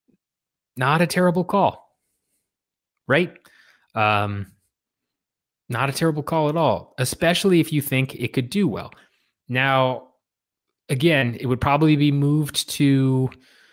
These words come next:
whatever the new streaming service is, Discovery Plus, or, yeah, I believe it's just all gonna be Discovery Plus or H B O Discovery, weird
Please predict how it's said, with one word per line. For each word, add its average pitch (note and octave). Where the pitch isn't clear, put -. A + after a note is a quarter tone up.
whatever C3+
the B2+
new C3
streaming C#3+
service C#3
is, C#3
Discovery A#2
Plus, C3+
or, G2+
yeah, -
I -
believe A#2+
it's B2+
just -
all A#2+
gonna B2+
be B2
Discovery C3
Plus B2
or G#2
H B2
B A#2+
O A2+
Discovery, A2
weird A2+